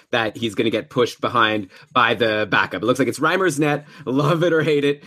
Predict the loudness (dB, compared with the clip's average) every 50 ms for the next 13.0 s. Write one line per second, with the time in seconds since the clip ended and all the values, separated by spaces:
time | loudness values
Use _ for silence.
0 | -6 -4 -4 -2 0 0 -2 -2 -4 -4 -4 -4 -6 -4 -4 -4 -2 -2 -2 -4
1 | -2 -2 -2 -2 -4 -4 -4 -2 0 0 0 0 0 -2 -2 -2 -4 -6 -6 -4
2 | -2 -2 -2 -2 -4 -2 0 0 0 2 2 0 0 -2 -4 0 2 2 2 2
3 | 4 4 4 4 4 4 2 2 2 2 2 2 2 2 0 0 -2 -2 0 0
4 | -2 0 -2 -4 -4 -4 -4 -6 -6 -2 -2 -2 -2 -2 -4 -6 -4 -2 -2 -2
5 | -2 -2 -2 -2 -2 0 0 -2 -2 -2 -2 -6 _ -12 -6 -4 -2 -2 -2 -2
6 | 0 0 0 0 0 0 2 0 0 0 0 0 0 0 0 2 2 2 2 2
7 | 0 -2 0 0 0 0 0 -2 -2 -8 -16 -12 -4 0 0 2 2 2 2 2
8 | 2 2 0 0 -2 -6 _ _ _ -2 -2 -2 0 0 0 2 2 2 0 -2
9 | -4 _ _ _ _ -2 -2 0 0 -2 0 0 0 0 0 -4 -4 -2 -2 -2
10 | -2 -4 -4 -4 -4 -2 -2 -4 -4 -4 -4 -6 -6 -4 -2 -2 -2 -4 -4 -4
11 | -4 -2 0 0 0 0 0 0 -2 -2 -4 -4 0 2 4 6 6 4 4 2
12 | 2 0 0 -2 -4 -2 -2 -2 -2 -2 -4 -4 -6 -6 -2 -2 -2 0 -2